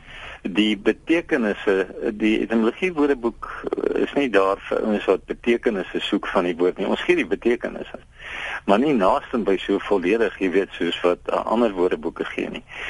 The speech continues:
So, eh, daar is 'n paar redes hoekom 'n mens so 'n boek moet hê. Die een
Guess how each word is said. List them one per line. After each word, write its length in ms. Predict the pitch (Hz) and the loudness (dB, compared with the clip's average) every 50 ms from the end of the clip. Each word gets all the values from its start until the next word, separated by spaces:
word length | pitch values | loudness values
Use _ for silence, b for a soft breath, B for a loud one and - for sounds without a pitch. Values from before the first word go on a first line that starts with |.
| B B B B B | B B B B B
So, 380 | B - - 120 120 113 107 110 - - - B B B B B B B B B | B -2 2 4 4 4 4 2 -2 -6 -20 B B B B B B B B B
eh, 440 | - 110 107 110 - - - 117 - - - - | 2 2 2 2 0 -2 -4 -4 -4 -6 -8 -6
daar 280 | - 120 120 113 117 | 0 2 4 4 4
is 140 | 113 - - | 0 -2 -6
'n 100 | 131 - | -4 0
paar 260 | - 170 170 175 160 139 | 2 4 4 4 2 2
redes 360 | 123 123 131 120 127 117 - - - - - - | 4 4 4 4 4 2 0 -2 -8 -6 -4 -2
hoekom 420 | - 110 95 - - 135 117 101 | 0 0 0 2 4 4 4 4
'n 120 | 101 104 | 4 2
mens 260 | 95 92 98 98 - - | 2 2 2 0 0 2
so 100 | - 107 | 0 0
'n 100 | 90 78 | 2 2
boek 200 | 101 98 - - | 0 -2 0 0
moet 280 | 95 95 87 - - | -2 -2 -2 0 0
hê. 180 | 92 82 76 - B B B B B B B B B | 0 0 0 -4 B B B B B B B B B
Die 360 | - 113 120 131 143 - 190 | 2 2 2 2 2 2 2
een 280 | 175 135 143 175 185 | 2 2 0 -2 -6